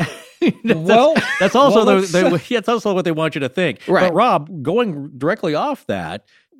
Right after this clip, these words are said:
Speaker 1: tell us about the idea that certain government agencies, agents, actors are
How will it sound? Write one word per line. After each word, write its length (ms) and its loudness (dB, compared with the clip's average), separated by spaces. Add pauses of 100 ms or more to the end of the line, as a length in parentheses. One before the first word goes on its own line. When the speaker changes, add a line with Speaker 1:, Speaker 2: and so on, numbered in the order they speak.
Speaker 1:
tell 180 -4
us 140 -6
about 340 -2
the 140 -4
idea 500 -6
that 560 -8
certain 600 -10
government 580 -6
agencies, 880 -8
agents, 480 -6
actors 680 -12
are 420 -6